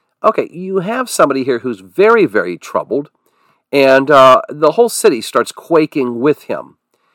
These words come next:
And when that happens, you will find out later on, there's a horrible thing that has been done, down to verse sixteen. Herod, when he saw that he was mocked of the wise men whenever they took off, he was exceeding wroth.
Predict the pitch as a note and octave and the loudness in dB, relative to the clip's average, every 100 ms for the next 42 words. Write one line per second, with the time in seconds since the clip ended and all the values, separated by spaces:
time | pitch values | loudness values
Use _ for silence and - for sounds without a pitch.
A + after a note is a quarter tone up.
0 | _ _ - C#3 C3+ A#2+ A#2 C#3 F#3+ A3+ | _ _ -2 0 0 -2 0 2 2 2
1 | A3+ F3+ E3+ G3 F#3+ - F#2+ G#2 - B2 | -2 -2 -2 0 -2 -6 -10 -10 -14 -10
2 | B2+ B2 A2+ - C#3 C#3 D3 C#3 B2 B2 | -6 -4 -6 -2 0 0 0 0 0 0
3 | A#2+ A2+ C3+ A2 F#2+ F#2+ _ _ _ D#3+ | 0 0 0 -2 -4 -8 _ _ _ -4
4 | D#3 C#3+ - F3+ G3 D#3+ C3+ - A2+ G2+ | -2 -4 -2 2 2 2 -2 -4 -6 -8
5 | F#2 F#2 G2 G2 F#2 C#2+ E2+ E2 A2+ A2+ | -12 -12 -12 -10 -10 -10 -12 -8 -4 -2
6 | A2+ F2 F2+ G#2 - G2 - - - F#2 | -4 -8 -6 -6 -6 -14 -16 -20 -18 -20
7 | - _ _ _ _ F3+ F#3 E3 D#3 C#3 | -20 _ _ _ _ 0 2 2 -2 -2
8 | - C#3+ B2+ B2+ F#2+ F#2+ G2+ D3+ G3 D3+ | 0 0 0 -4 -8 -8 0 2 2 0
9 | G#2+ E2 F2+ F#2 F#2+ F#2 F2 E2+ E2 D2 | -4 -4 -6 -8 -10 -8 -8 -10 -14 -14
10 | - D#2+ G#2 E2+ - F#2+ D#2+ - - - | -12 -8 -6 -6 -10 -16 -16 -20 -18 -12
11 | G#2 F#2 F2+ E2 F2 F2+ G#2 A#2+ - | -12 -12 -14 -14 -8 -4 -2 -2 -6